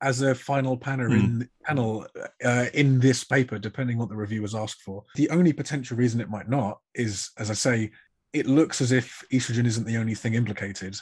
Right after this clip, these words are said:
Speaker 1: And so what I wouldn't want to do is tack on a panel that doesn't actually answer any questions.
Speaker 2: Yeah.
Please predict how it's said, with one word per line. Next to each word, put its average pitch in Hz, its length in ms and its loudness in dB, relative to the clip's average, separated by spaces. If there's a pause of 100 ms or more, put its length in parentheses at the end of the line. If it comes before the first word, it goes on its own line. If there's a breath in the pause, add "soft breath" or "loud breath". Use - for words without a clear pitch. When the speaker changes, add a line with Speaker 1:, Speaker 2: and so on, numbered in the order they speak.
(300)
Speaker 1:
And 107 220 -2
so 117 360 2 (160)
what 135 220 2
I 147 60 6
wouldn't 151 260 6
want 135 160 4
to 131 100 2
do 120 60 2
is 117 80 -2
tack - 280 -4
on 117 80 -2
a 117 40 -4
panel 117 520 -2 (260 soft breath)
that 117 160 -2
doesn't 127 260 6
actually 117 260 0
answer 117 300 -2
any 104 120 -2
questions. 104 420 -2
Speaker 2:
Yeah. 107 360 2